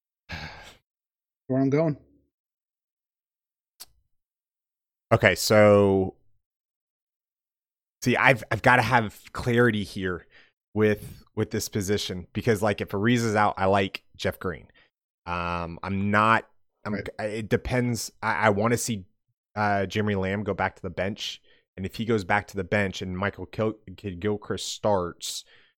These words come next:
Speaker 2: uh, that means Batum's at the two. I have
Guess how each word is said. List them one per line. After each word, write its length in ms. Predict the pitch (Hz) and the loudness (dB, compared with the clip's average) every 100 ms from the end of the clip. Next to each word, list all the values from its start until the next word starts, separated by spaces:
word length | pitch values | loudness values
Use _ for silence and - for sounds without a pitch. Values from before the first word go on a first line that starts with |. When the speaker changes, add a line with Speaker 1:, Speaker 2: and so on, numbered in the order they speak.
| _ - | _ -4
Speaker 2:
uh, 540 | 92 90 87 85 73 82 | 0 2 2 -2 -6 -4
that 160 | 101 | -4
means 240 | 98 98 87 | -2 -4 -6
Batum's 460 | 98 - 113 107 | -10 -4 -2 -2
at 80 | 104 | -4
the 80 | 87 | -8
two. 420 | - - 117 107 | -6 0 2 4
I 100 | - | 0
have 280 | 95 104 98 | 0 0 -2